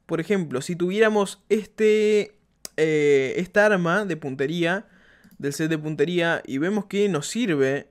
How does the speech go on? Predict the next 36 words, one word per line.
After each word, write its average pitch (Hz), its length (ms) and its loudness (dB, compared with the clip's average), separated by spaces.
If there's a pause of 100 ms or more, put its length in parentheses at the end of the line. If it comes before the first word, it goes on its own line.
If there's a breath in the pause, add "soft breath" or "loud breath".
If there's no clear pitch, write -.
lo 143 160 -2
que 147 100 -4
podemos 185 380 -4
hacer 202 480 -2
es 165 380 -4
subirlo 190 560 -2
al 190 140 0
quince, 220 580 0
tenerlo 147 400 -4
al 156 120 -4
quince 175 400 -4
preparado 170 720 2 (340 loud breath)
antes 185 640 -2
de 180 480 -2 (260 soft breath)
el 127 180 0
evento. 139 480 0
Entonces, 160 640 -6
una 185 200 -2
vez 190 80 -6
que 196 100 -4
lo 180 100 0
tengas 196 240 -2
al 170 120 -2
quince 214 320 -4
en 196 80 0
el 226 100 4
evento, 214 260 2
lo 190 80 2
único 180 240 0
que 147 60 -2
tenés 185 160 -6
que 180 100 -8
hacer 202 180 0
es 185 80 2
venir, 202 340 -2 (340 soft breath)
mejorar 180 640 2